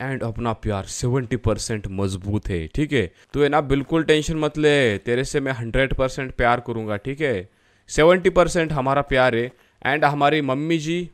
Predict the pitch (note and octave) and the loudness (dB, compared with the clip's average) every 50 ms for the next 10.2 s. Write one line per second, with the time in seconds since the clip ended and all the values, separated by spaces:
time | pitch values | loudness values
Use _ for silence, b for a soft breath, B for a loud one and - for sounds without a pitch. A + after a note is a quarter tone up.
0 | _ F#2+ F#2+ G#2 A2+ B2 C3+ - - F3+ F3 D#3 D3+ D#3+ C3+ D3 E3 D#3+ - D#3 | _ -14 -6 -2 2 2 2 2 2 -2 -2 0 -2 -2 0 0 0 0 -2 0
1 | D3+ D3+ D3+ - - - C#3 C#3 - - C#3 C#3 - - - C3+ C3 C3 C3 C3 | 0 0 0 0 -2 -4 -4 -2 -2 -6 -6 -6 -8 -10 -4 -2 0 0 2 0
2 | B2+ C3 C#3+ C3 B2+ C3+ C3+ C3 _ _ _ _ _ _ _ _ - C3 D3+ E3+ | 0 -2 -4 -6 -4 -8 -8 -8 _ _ _ _ _ _ _ _ -4 0 2 2
3 | F#3 F#3 F3 G3 F3+ D#3 D3 D3+ C#3 C3 B2+ - B2 A#2+ C#3 C3+ B2+ D3 C#3 D#3 | 2 2 4 4 4 4 4 2 0 0 0 -4 -4 -2 -4 -4 -4 -6 -6 -6
4 | D3 - - C#3 B2+ A#2+ - B2+ A#2+ G2+ G#2 G#2+ G#2 A2+ B2 B2 B2 A#2+ A#2+ A#2 | -4 -4 -4 -4 -4 -4 -4 -4 -2 -2 -2 -4 0 2 0 0 0 0 -4 -6
5 | A#2 A#2 b b b b b b b b b - - F3+ F3+ E3+ D3+ D3+ - - | -6 -8 b b b b b b b b b 0 2 2 2 2 0 -4 -6 -6
6 | - - - C#3+ C#3+ B2 D3 - - - B2+ B2+ B2+ A#2+ A#2+ A2 G#2+ A2 A2+ A#2 | -6 -2 -2 -2 0 0 0 0 2 2 2 4 2 2 0 -2 -2 -4 -2 -2
7 | B2 B2+ A#2 A2+ A2+ A2+ G#2 G2+ G2 F#2+ A2 A2+ G#2 G#2 G#2+ G#2+ A2 - C3+ B2+ | -2 -2 -2 -2 -2 -2 -2 -2 -4 -2 -2 -4 -2 0 -2 -2 0 0 -4 -4
8 | A2 A2 A2 G#2+ - - - A2+ G2+ G2 G#2 G#2 A2 A#2+ B2 B2 A#2 A#2 A#2 B2 | -2 -4 -6 -6 -6 -8 -12 -10 -8 -6 -6 -4 -2 0 0 0 0 -2 -2 -2
9 | A#2 A2+ A2 A2 G#2+ G#2 G#2+ A2 A2 - - B B B B B B B F3 F3+ | -2 -2 -2 -4 -4 -6 -6 -8 -8 -12 -20 B B B B B B B 2 4
10 | G3 F#3 F3 F3 | 4 4 2 -2